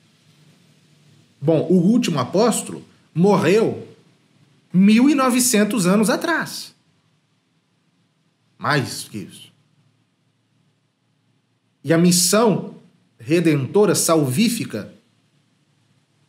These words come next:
de levar a redenção para todos os povos, continuou. Então, e, e nesses dezenove séculos?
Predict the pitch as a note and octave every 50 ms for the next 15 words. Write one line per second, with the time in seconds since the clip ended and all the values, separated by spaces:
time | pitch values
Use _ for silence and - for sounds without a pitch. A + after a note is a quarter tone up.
0 | _ _ _ _ _ _ _ - D3+ F3 F3+ F3 D#3 C3 E3+ F3+ F#3+ F3+ D3 -
1 | - F#3 F#3+ D#3+ E3 D#3+ D3+ - - - F3+ E3 D#3 D3 D#3 D#3 D3+ C#3+ B2+ B2+
2 | B2 - - G3+ A3+ G#3+ F3 D3+ A2 - - - D3 D#3+ F#3 G3+ F#3+ G3 A#3 D4+
3 | E4+ C4 G3+ G3+ G#3 - - - - - - - - - A3 C#4 B3 D#4 D#4+ D#4+
4 | - - D#4+ - - - E4 E4 F4+ D#4 B3 - A3+ G3+ E3+ D3 F3 F#3+ D3+ F#3
5 | F3 E3+ F3 F3 F3 D#3 E3 D#3 - - - - F#3+ F3+ D3 C3+ - - D3 C#3
6 | C3 C#3 B2+ - - - - -